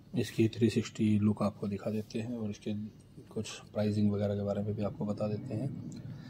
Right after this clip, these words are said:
इसका जो price रहने वाला है एक showroom, वो वन पॉइंट फ़ोर थ्री लाख रहने वाला है, लगभग डेढ़ लाख के आसपास।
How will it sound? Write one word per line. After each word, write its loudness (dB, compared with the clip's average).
इसका 0
जो 2
price 0
रहने 2
वाला 4
है 4
एक -6
showroom, -2
वो 0
वन 2
पॉइंट -4
फ़ोर -6
थ्री -4
लाख -2
रहने -6
वाला -4
है, -12
लगभग 0
डेढ़ 0
लाख -4
के -8
आसपास। -10